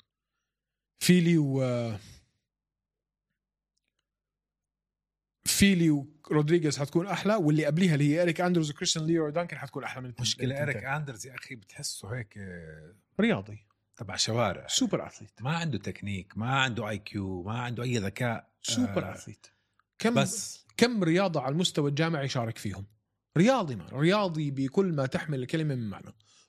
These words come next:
Speaker 1: وعنده نوك أوت باور. بس.
Speaker 2: مم.
Speaker 1: غير هيك ما عنده.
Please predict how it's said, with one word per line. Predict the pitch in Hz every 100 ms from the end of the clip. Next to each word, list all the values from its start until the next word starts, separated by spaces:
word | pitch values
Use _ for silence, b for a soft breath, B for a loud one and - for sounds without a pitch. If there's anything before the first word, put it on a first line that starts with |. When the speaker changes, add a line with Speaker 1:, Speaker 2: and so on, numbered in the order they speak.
| -
Speaker 1:
وعنده | 170 233 175
نوك | 123 110
أوت | 92
باور. | - - - _ _ _ _ _ _ _ _ _ _ _ -
بس. | 160 - - - _ _ _ _ _ _ _ _ _ _ _ _ _ _ _ -
Speaker 2:
مم. | 82
Speaker 1:
غير | 147 175
هيك | 180 170
ما | 151
عنده. | 107 101 -